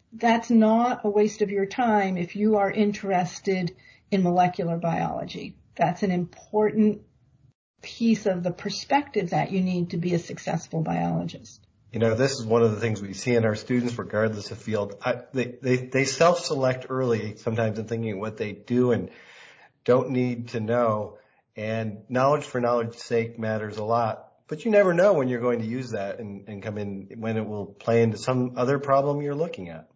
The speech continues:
Speaker 1: Right. So one example, uh, actually, I'm a good example of that. My ba-, my biology degree is a B A. It's not a B S. So I ended up taking enough credits to get minors in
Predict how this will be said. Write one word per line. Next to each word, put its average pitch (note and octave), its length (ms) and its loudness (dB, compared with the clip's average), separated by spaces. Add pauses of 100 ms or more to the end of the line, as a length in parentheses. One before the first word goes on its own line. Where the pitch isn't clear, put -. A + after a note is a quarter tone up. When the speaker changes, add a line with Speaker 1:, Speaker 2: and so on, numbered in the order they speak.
(200)
Speaker 1:
Right. G#3+ 480 2 (480)
So C4+ 200 4
one D4 200 4
example, A#3+ 720 0
uh, G#3+ 120 -4
actually, A3 400 -4
I'm C4 200 -2
a G#3+ 60 -4
good F#3+ 200 -6
example F#3 520 -8
of F3+ 100 -8
that. F#3 360 -2 (100)
My A#3+ 500 0 (340)
ba-, G3+ 260 0
my B3+ 180 2
biology A3+ 560 2
degree F#3 360 -6
is F3+ 140 -6
a F3+ 40 -6
B F#3+ 280 0
A. G3 440 4
It's - 180 -10
not G3 240 0
a F#3+ 40 -4
B F#3 180 -4
S. - 400 -8 (760)
So G#3+ 640 4
I B3+ 180 0
ended A#3+ 300 -2
up F#3 380 2
taking G#3 380 -4
enough G3+ 320 -2
credits - 500 -2
to G#3 100 -10
get G3+ 220 0
minors G3+ 760 -2 (440)
in F#3+ 460 0